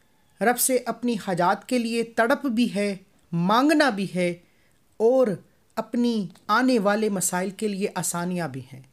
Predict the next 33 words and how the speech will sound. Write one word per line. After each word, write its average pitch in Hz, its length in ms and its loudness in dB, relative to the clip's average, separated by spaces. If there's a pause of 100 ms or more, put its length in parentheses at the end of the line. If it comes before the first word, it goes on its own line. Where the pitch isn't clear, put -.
(580)
ये 226 120 2
वजीफ़ा 233 460 2
हर 285 220 0
किसी 262 260 -2
के 240 140 -2
नसीब 202 440 -2
में 190 60 -6
नहीं 170 240 -2
आता। 135 320 -10 (500)
अगर 285 300 4
कोई 277 300 2
एक 254 220 2
रात 202 300 4
ये 220 120 -2
वजीफ़ा 202 420 -2
कर 175 200 -4
लेगा 143 380 -6 (800)
तो 233 60 2
वो 226 120 2
सारी 294 440 2
ज़िंदगी 240 380 -2
मुझे 208 240 0
दुआओं 175 280 -2
में 208 100 -4
याद 180 280 0
रखेगा। 151 500 -6
और 208 200 -4
मुझे 233 260 -4
भी 269 140 0
अफसोस 220 400 -4
है 214 120 -4
कि 208 160 -6
काश 214 440 0